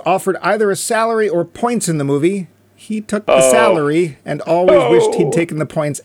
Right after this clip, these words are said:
Speaker 1: after the film was a hit.
Speaker 2: And that's why he ended up ruined and poor.
Speaker 1: Sorry,
Speaker 2: Okay,
Speaker 1: Donald
Speaker 2: no, he
Speaker 1: Sutherland.
Speaker 2: didn't. <laughs>
Speaker 1: Don't cry too hard for Orson. The actor found a way
Speaker 2: Yeah.
Speaker 1: to profit a little further from his five-minute part,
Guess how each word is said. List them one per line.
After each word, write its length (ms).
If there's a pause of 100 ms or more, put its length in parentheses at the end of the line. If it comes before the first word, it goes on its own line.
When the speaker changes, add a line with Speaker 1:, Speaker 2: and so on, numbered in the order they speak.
Speaker 1:
after 380
the 100
film 300
was 120
a 60
hit. 320 (560)
Speaker 2:
And 160
that's 300
why 180
he 240
ended 340
up 180
ruined 520
and 220
poor. 540 (680)
Speaker 1:
Sorry, 380
Speaker 2:
Okay, 60
Speaker 1:
Donald 120
Speaker 2:
no, 60
he 80
Speaker 1:
Sutherland. 380
Speaker 2:
didn't. 340 (480)
<laughs> 1000
Speaker 1:
Don't 220
cry 220
too 180
hard 220
for 100
Orson. 340
The 140
actor 220
found 220
a 40
way 60
Speaker 2:
Yeah. 60
Speaker 1:
to 60
profit 360
a 40
little 300
further 380
from 220
his 240
five-minute 720
part, 360